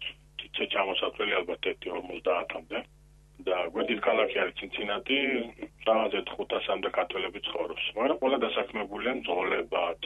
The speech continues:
მაგალითად, მამაკაცები, ქალბატონები, სასტუმროებში. და უფრო, სადაც უფრო ცოტა ქართველობა, ერთმანეთის უფრო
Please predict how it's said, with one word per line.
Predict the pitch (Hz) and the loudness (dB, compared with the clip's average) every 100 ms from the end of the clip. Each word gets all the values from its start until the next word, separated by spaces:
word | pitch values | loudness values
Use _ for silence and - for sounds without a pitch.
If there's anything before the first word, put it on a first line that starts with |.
| - - - | -10 -12 -2
მაგალითად, | - - 101 - | 0 2 0 0
მამაკაცები, | - 90 90 92 - 95 85 87 | 0 0 2 0 0 -4 -4 -2
ქალბატონები, | 98 95 101 107 104 110 131 - - - | 0 0 0 0 -2 0 0 -2 -10 2
სასტუმროებში. | 120 113 120 110 110 107 98 - 104 101 - | 4 4 0 -2 0 0 2 2 0 -4 -2
და | 202 190 180 | 2 4 4
უფრო, | 165 - 190 180 170 | 2 6 6 8 6
სადაც | 165 160 170 | 6 6 4
უფრო | 165 147 170 | 2 2 0
ცოტა | - 160 151 147 | 4 4 6 6
ქართველობა, | 147 - 156 143 131 135 143 151 131 | 2 4 4 4 4 4 8 8 6
ერთმანეთის | 123 143 127 117 120 | 4 2 2 0 -6
უფრო | 117 | 0